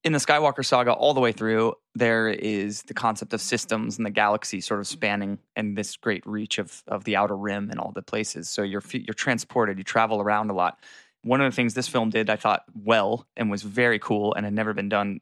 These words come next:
before was the use of title cards, so that every time we were switching to a new system, you got the name of it.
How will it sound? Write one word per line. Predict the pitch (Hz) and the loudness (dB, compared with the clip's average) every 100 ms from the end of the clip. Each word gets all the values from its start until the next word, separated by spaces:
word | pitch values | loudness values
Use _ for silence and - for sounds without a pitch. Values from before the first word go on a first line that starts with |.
| _ | _
before | 104 - 98 95 - _ _ | -12 -4 -4 -4 -10 _ _
was | 120 113 | -4 0
the | 117 | -2
use | 113 | -2
of | 104 | -4
title | - 104 123 | 0 2 2
cards, | 143 143 147 | 2 2 0
so | - - 113 | -8 -2 0
that | 104 104 | 0 0
every | 110 117 | 0 -2
time | 120 117 113 | 0 0 2
we | |
were | 104 | -2
switching | - 113 - 107 | -2 -4 -2 -4
to | 117 | -2
a | |
new | 107 107 | -2 -2
system, | 104 113 - 127 123 | -2 -4 -2 0 0
you | 104 | 2
got | 101 - | 0 0
the | |
name | 101 104 104 113 | -2 0 2 4
of | 113 | 4
it. | 123 | 2